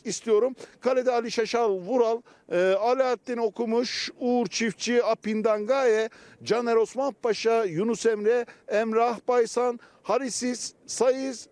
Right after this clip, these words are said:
Rodriguez ve, e, Monaj on bir ile bugün karşılaşmaya çıkması bekleniyor. Trabzonspor cephesine bakacak olursak Abdullah Avcı'nın gelişiyle birlikte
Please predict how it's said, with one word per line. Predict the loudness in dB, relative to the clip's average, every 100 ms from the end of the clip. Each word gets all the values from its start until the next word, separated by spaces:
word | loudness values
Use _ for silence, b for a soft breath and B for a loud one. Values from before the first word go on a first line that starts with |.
| -4
Rodriguez | 0 0 -2 -4 -2 -2 -2
ve, | 0 0 0 b b _
e, | 2 4 2
Monaj | 2 0 2 -2 -2
on | -2 0 -2
bir | -2
ile | 2 2 2
bugün | -4 -4 -6
karşılaşmaya | 0 0 2 -2 0 0 0
çıkması | -4 -2 -2 0 -2 -2 B B
bekleniyor. | 0 0 0 -6 0 -2 -2
Trabzonspor | -2 0 0 -2 -6 -8 0 0 2
cephesine | -2 0 -2 0 -2 0
bakacak | 0 0 0 -2 0
olursak | -2 0 0 0 -2 B B -2
Abdullah | -2 0 0 0
Avcı'nın | 2 0 -2 -6 -4
gelişiyle | -4 -4 -6 -2 -2
birlikte | -2 -4 2 0